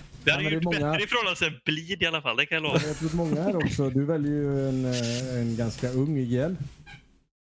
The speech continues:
Speaker 1: Ja.
Speaker 2: Eh, men det är också med, med förutsättningar att du själv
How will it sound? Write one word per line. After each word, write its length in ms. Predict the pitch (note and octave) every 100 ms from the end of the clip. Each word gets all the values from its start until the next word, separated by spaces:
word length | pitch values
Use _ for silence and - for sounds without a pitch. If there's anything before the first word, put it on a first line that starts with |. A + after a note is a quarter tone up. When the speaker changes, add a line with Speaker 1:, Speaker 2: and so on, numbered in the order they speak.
| -
Speaker 1:
Ja. 300 | C3+ C3 - _ _ -
Speaker 2:
Eh, 400 | A2+ A2 A2 G#2+
men 180 | B2+ B2+
det 60 | C#3+
är 40 |
också 220 | C#3+ -
med, 400 | B2+ A#2+ A#2 A2+
med 280 | A#2+ A#2 A2 C3+ C3
förutsättningar 480 | B2+ A2+ B2 A2 A2+
att 80 | G#2
du 80 | A2
själv 380 | A#2 A#2+ D3+